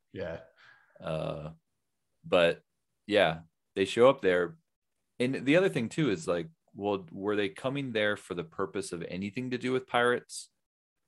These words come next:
Speaker 2: Because why did Dan wear a pirate outfit? <laughs>
Speaker 1: <laughs>
Speaker 2: How did he know?
Speaker 1: That's,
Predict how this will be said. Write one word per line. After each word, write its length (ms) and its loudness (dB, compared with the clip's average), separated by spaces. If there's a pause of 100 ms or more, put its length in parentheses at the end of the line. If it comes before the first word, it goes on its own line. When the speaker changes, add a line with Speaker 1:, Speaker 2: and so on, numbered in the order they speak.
(140)
Speaker 2:
Because 260 -4
why 300 4
did 240 -4 (140)
Dan 280 -2
wear 180 0
a 40 -4
pirate 320 -2
outfit? 400 -8 (480)
<laughs> 420 2
Speaker 1:
<laughs> 0 -
Speaker 2:
How 120 6
did 80 -2
he 140 4
know? 300 4
Speaker 1:
That's, 140 2